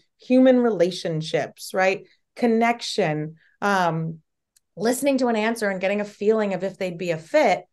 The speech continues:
and, and then help them with the other stuff that they're spending. Instead of now, twenty minutes before an interview, they need to read the resume and remind themselves the job description. Maybe let a technology do that. Maybe let technology start with,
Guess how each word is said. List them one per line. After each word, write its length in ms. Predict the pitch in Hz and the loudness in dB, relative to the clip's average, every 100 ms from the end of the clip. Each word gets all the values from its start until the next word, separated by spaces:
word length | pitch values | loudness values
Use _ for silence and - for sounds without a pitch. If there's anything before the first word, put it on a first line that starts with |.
| _ _ _ _ | _ _ _ _
and, 220 | 240 240 240 | 0 0 0
and 160 | 233 254 | 0 2
then 140 | 277 | 0
help 320 | 269 294 339 339 | 0 -2 0 0
them 120 | 269 | 0
with 120 | 254 | 0
the 140 | 247 | 0
other 200 | 214 214 | 0 0
stuff 260 | 214 214 202 | 0 -2 -6
that 120 | 190 | -4
they're 120 | 190 | -4
spending. 420 | 185 - 196 185 180 | -2 -4 -2 -2 -4
Instead 240 | 180 254 | 0 2
of 120 | 233 | 2
now, 440 | 226 214 202 196 - _ - | 0 0 0 -2 -10 _ -2
twenty 200 | 285 269 | 2 2
minutes 140 | 220 | 2
before 180 | 214 226 | 0 0
an 60 | |
interview, 320 | 214 202 208 196 | 0 2 2 2
they 120 | 190 | 0
need 180 | 185 185 | -4 -4
to 400 | 190 180 175 175 _ | -2 -2 -4 -8 _
read 240 | 202 214 185 | 6 6 6
the 60 | |
resume 340 | 185 180 185 175 | 2 2 0 -2
and 80 | |
remind 200 | 180 185 | -2 -2
themselves 240 | 190 185 175 | 0 -2 -2
the 60 | |
job 260 | 170 208 214 | 0 0 0
description. 380 | 202 202 190 214 | -4 -6 -4 -2
Maybe 220 | 294 381 | 0 0
let 140 | 349 | 0
a 60 | 339 | 0
technology 680 | - 233 180 170 170 170 165 | -4 -8 -4 -2 0 -2 -4
do 140 | 160 | -6
that. 240 | 156 135 - _ _ - | -4 -4 -6 _ _ -4
Maybe 160 | 226 | 0
let 180 | 277 277 | 2 2
technology 600 | 285 247 214 208 208 214 | 0 0 2 2 2 0
start 440 | 208 - 190 190 196 | -2 0 2 2 2
with, 280 | 185 170 | 0 0